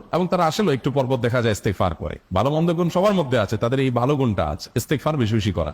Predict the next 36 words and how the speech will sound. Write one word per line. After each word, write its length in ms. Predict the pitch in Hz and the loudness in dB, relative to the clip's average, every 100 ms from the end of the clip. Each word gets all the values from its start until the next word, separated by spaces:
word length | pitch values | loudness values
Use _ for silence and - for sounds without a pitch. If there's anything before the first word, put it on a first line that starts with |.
| - | -2
আমরা 240 | 151 185 | 2 2
ইস্তেগফার 400 | 160 - 156 180 | 2 0 -2 -2
সচরাচর 520 | - 180 202 190 208 | 0 0 0 0 0
এইভাবে 360 | 175 147 147 151 - - | 0 2 0 -2 -4 -2
অনবরত 500 | 151 143 139 127 127 | 2 2 2 2 0
অবসর 400 | 113 120 - - | 2 0 -2 -2
সময় 260 | 131 123 | 0 0
করার 260 | - 110 107 | 0 2 2
অভ্যাস 380 | 98 113 120 - 139 | 2 0 -2 -4 -2
অনেকের 320 | 165 170 143 | 0 2 0
মধ্যেই 360 | 117 87 95 | 0 2 2
নাই। 160 | 82 71 - | 2 -2 -2
আমরা 180 | 110 | 0
এটা 100 | 104 | 0
চালু 280 | 98 127 131 | 0 0 0
করবো 220 | 107 90 | 0 0
ইনশাআল্লাহ। 480 | 87 - 85 80 69 - | 0 0 0 0 -2 -4
বিশেষ 280 | - 156 240 | -2 0 0
করে 180 | - 214 | 0 0
যখন 240 | 190 190 | 2 0
কোনো 200 | 185 180 | 0 -2
সমস্যা 360 | 170 170 170 185 | 0 -2 0 -2
হবে, 240 | 180 220 - - | 0 -2 -2 -4
তখন 240 | 160 208 170 | 0 0 -2
ইস্তেগফার 360 | - 180 196 185 | -2 -2 -2 -2
চলতে 160 | 185 170 | -2 0
থাকুন 220 | 170 170 | 0 0
মুখে 220 | 151 147 160 | 0 0 0
অনবরত। 500 | 165 175 151 110 - - - - | 2 2 2 0 -4 -16 -16 -2
ধীরে 140 | 127 123 | 0 2
ধীরে 200 | 117 110 | 2 2
মহব্বতের 500 | 104 117 127 120 110 - | 2 2 0 0 -2 -2
সাথে 200 | 107 104 92 - | -2 0 -2 -2
নিজেকে, 400 | 117 113 113 113 110 98 113 | 0 0 0 2 2 0 0
নিজের 240 | 107 107 - | 0 0 0
পাপ, 280 | 120 120 | 2 2